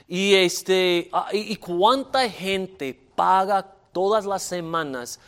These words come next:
a estas tiendas donde, donde se cuesta uno en esa camita y ya vienen esos rayos para hacerle moradito, ¿verdad? Entonces, ve-, tenemos esto en la cultura de que cuando uno se ve así,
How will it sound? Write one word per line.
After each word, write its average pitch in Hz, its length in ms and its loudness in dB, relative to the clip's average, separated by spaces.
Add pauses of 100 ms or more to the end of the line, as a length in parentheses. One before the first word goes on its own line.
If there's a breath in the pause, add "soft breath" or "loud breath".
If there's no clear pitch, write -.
(240 loud breath)
a 156 160 6
estas 196 420 0
tiendas 160 560 -2
donde, 143 680 -2 (380 soft breath)
donde 151 320 0
se 147 220 -2
cuesta 175 460 -2 (120)
uno 170 240 -4
en 151 80 -6
esa 151 160 -6
camita 156 720 -6
y 127 140 -8
ya 151 160 -2
vienen 147 340 -6
esos 147 280 -2
rayos 147 680 -2
para 113 480 -6 (480)
hacerle 135 640 -4
moradito, 127 760 -6 (140)
¿verdad? 135 500 -4 (600 soft breath)
Entonces, 214 540 0 (600)
ve-, 165 340 4
tenemos 269 480 2
esto 254 260 2
en 220 80 0
la 196 100 6
cultura 214 520 0
de 190 160 2
que 175 220 -2
cuando 175 340 0
uno 294 420 0
se 202 280 2
ve 196 200 6
así, 226 760 -2